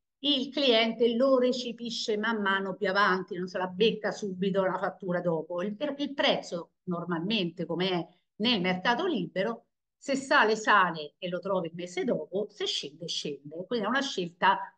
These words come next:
diciamo, proprio per tutelare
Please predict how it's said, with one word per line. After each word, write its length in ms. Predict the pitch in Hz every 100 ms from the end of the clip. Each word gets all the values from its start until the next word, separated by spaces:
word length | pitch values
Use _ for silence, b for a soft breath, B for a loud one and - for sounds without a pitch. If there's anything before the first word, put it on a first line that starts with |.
| _ _
diciamo, 500 | - 202 202 226 226
proprio 240 | 220 254 254
per 300 | 247 - -
tutelare 960 | 262 262 277 240 220 214 220 226 220